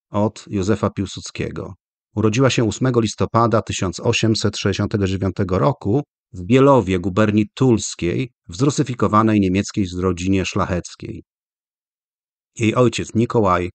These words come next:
Romanowicz Gipius był znanym prawnikiem i pełnił funkcję oberprokuratura Senatu Rządzącego. Od najmłodszych lat Zinajda wykazywała zainteresowanie poezją, zaczynając pisać wiersze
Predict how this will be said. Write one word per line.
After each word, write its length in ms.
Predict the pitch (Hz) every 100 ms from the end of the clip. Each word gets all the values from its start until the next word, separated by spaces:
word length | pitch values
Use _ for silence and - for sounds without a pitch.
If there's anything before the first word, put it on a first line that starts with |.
| _
Romanowicz 480 | 98 98 98 101 85
Gipius 640 | 92 160 - 90 135 - - _ _
był 200 | - 104
znanym 280 | 104 131 127
prawnikiem 680 | 117 98 104 135 - 87 87
i 60 |
pełnił 380 | 87 104 104 95
funkcję 720 | - 139 135 - - 92 135 147 _
oberprokuratura 920 | 127 120 120 - 107 107 98 - 104 101
Senatu 480 | - 90 92 - 85
Rządzącego. 920 | 90 85 90 - 101 92 80 76 92 _ _ _ _ _ _ _ _ _ _ _ _ _ _ _
Od 240 | 95 98
najmłodszych 600 | 98 98 113 147 - 143
lat 280 | 113 92 90 85 98 _ _ _
Zinajda 760 | 85 90 101 135 113 82 80 131 - _ _ -
wykazywała 600 | 92 - 95 98 120 127
zainteresowanie 760 | 107 101 104 95 110 104 107 104
poezją, 680 | 104 113 120 85 80 76 85 _ _
zaczynając 480 | _ 98 - 113 113
pisać 320 | - 120 95
wiersze 580 | 82 95 104 - 98 95